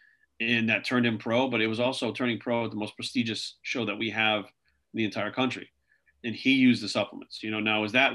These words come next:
what made him win? It's one of the things that we put together in the program that helped. You know, I trained him in the gym.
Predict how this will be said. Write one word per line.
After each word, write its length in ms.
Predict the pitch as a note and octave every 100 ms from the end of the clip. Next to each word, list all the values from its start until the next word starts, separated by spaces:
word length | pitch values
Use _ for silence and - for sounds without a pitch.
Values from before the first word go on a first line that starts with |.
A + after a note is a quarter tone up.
| A2
what 360 | G#2 C3 C3+
made 260 | C3 C3 B2+
him 180 | B2+ A#2+
win? 300 | C3+ D3+ E3 _ _ - G#2+
It's 160 | -
one 220 | A#2 C3+ B2
of 40 | A2+
the 60 |
things 240 | B2 A#2 A2+
that 120 | A2
we 120 | G#2+
put 220 | - A#2
together 360 | A#2 G#2+ G#2 G#2
in 80 | G2
the 80 |
program 300 | F2 G2+ G2
that 140 | F2+ E2
helped. 380 | B2+ G#2+ - A2
You 80 |
know, 140 | G#2 G2
I 60 | G2
trained 280 | B2 A#2+ A#2
him 80 |
in 60 | A2+
the 60 | G#2+
gym. 400 | A#2+ C3 C3+